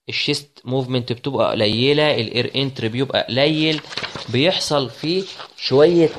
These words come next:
كومبليكيشن زي، آه، او يعني شويه حاجات كده برضه تاخد بالك منها. الانفستيجيشن ان انت هتطلب ايه؟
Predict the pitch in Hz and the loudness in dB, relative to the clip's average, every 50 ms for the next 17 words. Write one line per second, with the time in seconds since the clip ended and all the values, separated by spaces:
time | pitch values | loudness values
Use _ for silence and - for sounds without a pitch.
0 | - - - - 139 131 127 123 120 120 117 131 151 165 165 - 170 156 143 120 | -12 -16 -2 0 2 2 4 4 4 2 4 4 2 2 4 2 2 0 2 4
1 | 127 135 143 147 139 - - - - - - - - _ _ _ - - 117 117 | 6 6 6 6 2 -2 -8 -16 -20 -20 -20 -20 -20 _ _ _ -2 2 4 6
2 | 117 113 113 113 110 107 104 - - - - _ - 110 110 110 107 104 - - | 6 6 6 6 4 4 2 0 -2 -8 -10 _ 0 2 2 4 2 2 -2 -2
3 | 104 101 92 - - - - 131 143 139 - - - 123 139 139 - - 151 143 | -4 -4 -6 -6 -8 -2 0 2 2 2 0 0 0 0 0 0 2 4 6 6
4 | 135 127 143 135 123 131 - - 143 - - 123 127 139 139 123 - 135 156 165 | 6 6 4 4 2 0 -2 -4 -4 -4 -2 0 2 2 2 2 2 0 0 0
5 | 170 170 170 175 175 175 - - - - - - - _ _ _ _ - 117 117 | 0 0 0 -2 -2 -4 -10 -20 -20 -20 -20 -20 -20 _ _ _ _ -6 -6 -4
6 | 117 - - 127 117 - 127 - - - 117 135 170 196 202 - 202 202 202 202 | -4 -2 -2 -2 -2 -4 -6 -4 -4 -2 0 2 4 4 4 4 2 2 2 0
7 | 196 - _ _ _ _ _ _ _ _ _ _ _ _ _ _ _ _ _ _ | -4 -10 _ _ _ _ _ _ _ _ _ _ _ _ _ _ _ _ _ _
8 | _ _ _ - 131 135 135 139 143 - 143 127 123 123 - 147 - 151 139 - | _ _ _ -6 -2 -2 -2 -2 -2 -2 -2 -2 -2 -2 -2 0 0 0 0 2
9 | - 131 135 131 | 2 2 2 2